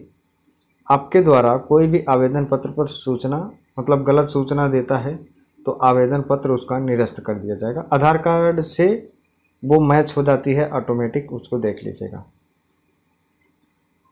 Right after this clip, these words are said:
यदि आपका आवेदन शुल्क जमा नहीं हो पा रहा है, तो आप उस पे नीचे दिया हुआ है query,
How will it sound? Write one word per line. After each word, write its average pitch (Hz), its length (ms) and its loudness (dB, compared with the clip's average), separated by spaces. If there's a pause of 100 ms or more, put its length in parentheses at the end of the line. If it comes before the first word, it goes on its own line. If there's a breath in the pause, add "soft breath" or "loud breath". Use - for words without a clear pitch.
(540)
यदि 190 220 6
आपका 175 320 4
आवेदन 156 420 4
शुल्क 185 360 2
जमा 151 280 4
नहीं 165 180 4
हो 170 120 4
पा 165 160 4
रहा 170 120 2
है, 196 120 -2 (1600)
तो 190 380 2
आप 131 220 0
उस 139 200 -2
पे 147 320 0
नीचे 139 300 0
दिया 127 220 2
हुआ 123 200 2
है 143 80 -2
query, 131 400 -2